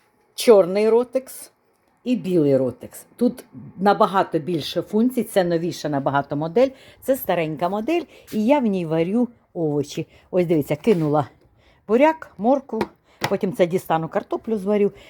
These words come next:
Воно тут у мене буде парувати, нехай парує на вулиці. І це швидше все готується, ніж готувати в духовці запікати або варити на плиті. Нехай вариться,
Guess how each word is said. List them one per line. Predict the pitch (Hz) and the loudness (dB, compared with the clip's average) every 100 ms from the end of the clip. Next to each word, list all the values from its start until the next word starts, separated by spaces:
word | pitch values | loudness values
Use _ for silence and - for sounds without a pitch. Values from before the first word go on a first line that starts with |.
| - | -8
Воно | 302 294 | -2 0
тут | 233 214 | 0 0
у | |
мене | 190 180 | -2 -2
буде | 170 202 | -2 -2
парувати, | 208 320 339 359 392 415 - 330 | 2 2 2 2 0 0 -2 -4
нехай | 320 320 302 | -2 -4 -2
парує | 285 277 269 247 | -2 -2 0 0
на | 233 | 0
вулиці. | 214 214 - - - | 0 0 -2 -8 -6
І | 233 | -8
це | - 320 370 370 _ _ | -4 0 0 -2 _ _
швидше | - 202 196 185 - - 147 _ _ | -8 0 2 0 -4 -12 -12 _ _
все | - - 175 | -18 -2 -2
готується, | 175 185 294 240 - 147 | -2 -6 -4 -4 -4 -4
ніж | 139 170 - 120 | -4 -6 -10 -14
готувати | 139 - 160 175 - 131 123 _ _ _ _ _ _ | -12 -8 -6 -6 -4 -6 -8 _ _ _ _ _ _
в | 135 | -8
духовці | 156 262 254 226 | -2 0 0 -4
запікати | 185 196 180 180 175 - 156 _ _ _ | -4 -6 -6 -8 -8 -10 -14 _ _ _
або | 143 151 | -6 -4
варити | 135 120 143 - 127 - | -4 -4 -6 -6 -10 -10
на | 117 | -12
плиті. | - 110 - - _ | -12 -14 -14 -20 _
Нехай | 254 226 139 | -6 -2 -2
вариться, | 104 98 - | -4 -6 -12